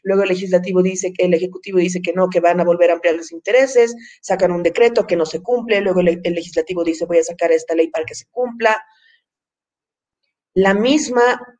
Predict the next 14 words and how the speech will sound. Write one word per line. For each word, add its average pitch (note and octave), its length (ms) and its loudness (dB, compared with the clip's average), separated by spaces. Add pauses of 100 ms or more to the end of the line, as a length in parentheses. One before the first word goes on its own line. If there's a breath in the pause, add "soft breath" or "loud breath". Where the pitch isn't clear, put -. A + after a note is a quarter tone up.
conflictividad F3+ 1120 0
entre F3 300 -2
poderes F#3+ 560 0
está F#3 300 -4
generando F3+ 420 0
incertidumbre F3 640 -2
en F3 80 2
la F3 80 -4
ciudadanía F3 460 0
e F3 40 0
incertidumbre E3+ 600 -6
en F3+ 60 -2
las D#3 100 -2
soluciones, F3+ 560 -2